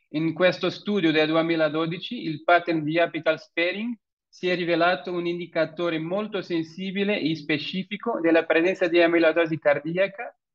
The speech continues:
distinguendola da altre cause di ipertrofia ventricolare a sinistra. Come potete vedere, la cardiomiopatia ipertrofica, la sten-, stenosi aortica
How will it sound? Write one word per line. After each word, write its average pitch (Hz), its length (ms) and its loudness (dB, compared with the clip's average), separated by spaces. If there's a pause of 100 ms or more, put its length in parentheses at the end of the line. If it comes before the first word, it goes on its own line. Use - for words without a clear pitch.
(220)
distinguendola 180 840 0
da 160 160 0
altre 170 360 -6
cause 190 600 -6
di 160 300 -4
ipertrofia 160 580 -4
ventricolare 147 540 0
a 135 40 0
sinistra. 127 640 -4 (320)
Come 147 440 2
potete 147 340 0
vedere, 156 480 4
la 143 160 4
cardiomiopatia 143 760 0
ipertrofica, 160 800 -4
la 139 140 -4
sten-, 143 340 -10
stenosi 143 520 0
aortica 190 760 4